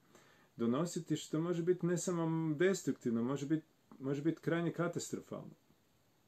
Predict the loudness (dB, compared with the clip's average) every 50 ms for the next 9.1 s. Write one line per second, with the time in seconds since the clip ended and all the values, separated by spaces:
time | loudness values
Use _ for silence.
0 | _ _ _ _ _ _ _ _ -20 -20 -20 _ _ _ _ _ _ -2 0 0
1 | 2 2 0 0 0 2 2 2 2 2 0 0 0 0 -2 -4 -8 -10 -8 -8
2 | -8 -6 -4 -6 -4 -4 -4 -4 -4 -2 0 0 0 -2 -4 -8 -8 -8 -6 -2
3 | 0 0 0 0 0 0 0 0 0 2 0 0 0 0 0 -2 -2 -2 -4 -8
4 | -8 -10 -14 -18 -20 _ _ _ _ _ _ _ _ _ -20 -20 -20 -20 _ _
5 | _ _ _ _ _ -12 -8 -6 -4 -4 -2 -2 -2 0 0 0 2 2 2 2
6 | 2 2 0 0 0 -2 -4 -2 -4 -6 -6 -6 -8 -12 -16 -20 _ -10 -10 -8
7 | -8 -2 2 2 2 2 0 -6 -12 -10 -12 -12 -14 -14 -14 -10 -8 -8 -8 -8
8 | -4 -2 -2 -2 0 2 4 4 4 4 2 0 0 2 2 2 4 2 2 0
9 | -4